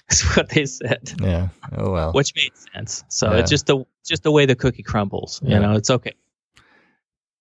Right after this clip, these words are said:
Speaker 2: What a-, what about the, the third Ewoks movie? Is, is, is there anything you,
Speaker 1: I have
Speaker 2: you can
Speaker 1: no
Speaker 2: tell us
Speaker 1: idea.
Speaker 2: about
Speaker 1: I,
Speaker 2: that?
Speaker 1: I,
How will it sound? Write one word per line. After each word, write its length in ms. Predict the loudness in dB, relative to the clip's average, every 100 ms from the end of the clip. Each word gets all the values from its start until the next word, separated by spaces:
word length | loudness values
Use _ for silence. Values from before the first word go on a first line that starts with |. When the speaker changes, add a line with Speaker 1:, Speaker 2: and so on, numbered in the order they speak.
| _ -4
Speaker 2:
What 180 | 2 4
a-, 80 | 6
what 160 | 6 8
about 360 | 8 6 4
the, 340 | 6 6 6 4
the 120 | 0
third 580 | 2 4 6 6 2 -6 -2
Ewoks 520 | 2 2 2 0 -4
movie? 560 | -2 0 0 0 0 -2
Is, 180 | -2 0
is, 400 | 0 0 -2 -2
is 360 | -2 -2 0
there 180 | 4 4
anything 1120 | 6 4 4 4 4 2 0 -2 -6 -10 -14 -18 _ -20 _ -20 -20 _ -20 -20 -14
you, 280 | -4 2 2
Speaker 1:
I 20 |
have 120 | 2 2
Speaker 2:
you 60 |
can 120 | 2
Speaker 1:
no 40 | 4
Speaker 2:
tell 180 | 4 4
us 100 | 4
Speaker 1:
idea. 100 | 2
Speaker 2:
about 200 | 2 2
Speaker 1:
I, 40 |
Speaker 2:
that? 180 | 0 0 -10 _
Speaker 1:
I, 100 | -10